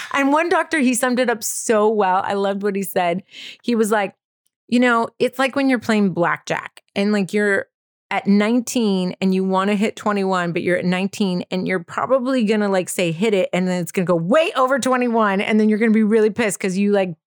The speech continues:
you, you're not quite perfect. Like, you might see that little tiny bump or little tiny thing that bothers you, but you're gonna, like, way overdo it." And so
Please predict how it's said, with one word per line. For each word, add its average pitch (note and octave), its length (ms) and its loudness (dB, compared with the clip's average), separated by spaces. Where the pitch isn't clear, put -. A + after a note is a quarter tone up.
you, A3 300 2
you're A#3+ 160 0
not C#4+ 200 0
quite D#4+ 280 -4
perfect. B3+ 640 0
Like, A3 140 2
you C4 80 4
might C#4+ 240 0
see D4+ 100 -2
that C4+ 240 -2
little E4 560 2
tiny C#4+ 480 -4
bump A#3 580 2
or A#3 120 4
little A#3+ 320 2
tiny B3 400 -2
thing A#3+ 260 0
that F#3+ 160 0
bothers A3 400 2
you, F#3 240 0
but A3 480 2
you're G#3+ 140 2
gonna, A3+ 220 2
like, G#3 220 0
way G3 280 2
overdo F3+ 380 0
it." D3+ 200 -2
And F3 160 -8
so D#3+ 340 -2